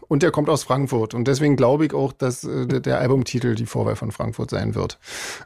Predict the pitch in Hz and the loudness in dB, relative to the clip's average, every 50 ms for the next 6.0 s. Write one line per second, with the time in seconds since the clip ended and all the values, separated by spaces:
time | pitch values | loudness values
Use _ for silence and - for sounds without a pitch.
0 | _ _ - 143 139 143 143 143 135 135 135 - 160 - - 156 139 131 127 117 | _ _ 4 4 6 6 4 4 2 2 0 0 -2 0 0 2 2 4 2 2
1 | 147 160 - 156 127 - - - 160 180 214 214 202 190 180 185 180 196 190 190 | 0 0 0 -2 -2 0 0 2 2 4 4 4 4 4 2 2 4 2 2 0
2 | 190 170 - _ _ _ _ _ _ - 147 139 139 139 139 143 143 139 139 147 | 0 -4 -6 _ _ _ _ _ _ -4 0 0 2 2 2 2 0 0 -2 -4
3 | - - 202 - _ - 143 131 - - 139 120 156 147 - - - 170 156 147 | -6 -10 -16 -20 _ -16 -14 -14 -12 -8 -2 0 0 0 0 0 0 2 4 4
4 | 151 147 147 127 131 139 147 151 156 147 151 - 143 147 147 156 151 139 131 139 | 6 4 4 4 2 2 2 4 4 4 4 4 2 2 4 2 2 2 2 2
5 | 139 143 160 143 135 139 135 131 - 135 123 - - 170 190 220 220 - - | 2 2 2 4 4 4 4 4 2 0 -2 0 2 2 2 2 2 -2 -6